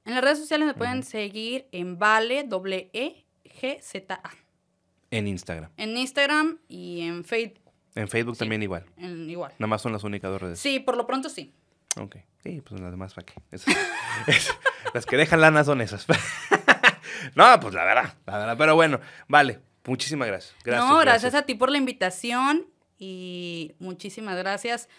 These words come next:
Speaker 1: por este tiempo que compartimos. Me la pasé súper bien.
Speaker 2: Muchas gracias.
Speaker 1: Y, pues, en todo lo que te pueda colaborar,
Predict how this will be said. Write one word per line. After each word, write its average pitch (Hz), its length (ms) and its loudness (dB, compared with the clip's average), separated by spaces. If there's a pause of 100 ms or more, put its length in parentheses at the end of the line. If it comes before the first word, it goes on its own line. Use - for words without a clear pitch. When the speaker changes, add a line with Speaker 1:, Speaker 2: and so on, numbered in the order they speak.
(100)
Speaker 1:
por 220 140 2
este 226 240 2
tiempo 262 300 -2
que 226 100 -6
compartimos. 277 840 0
Me 220 100 -10
la 190 100 -6
pasé 208 220 -10
súper 214 380 -4
bien. 254 340 0
Speaker 2:
Muchas - 220 -10
gracias. - 340 -18
Speaker 1:
Y, 175 120 -14
pues, 170 180 -12
en 180 120 -8
todo 214 120 -6
lo 226 80 -10
que 190 80 -14
te 185 100 -14
pueda 202 140 -10
colaborar, 185 560 -10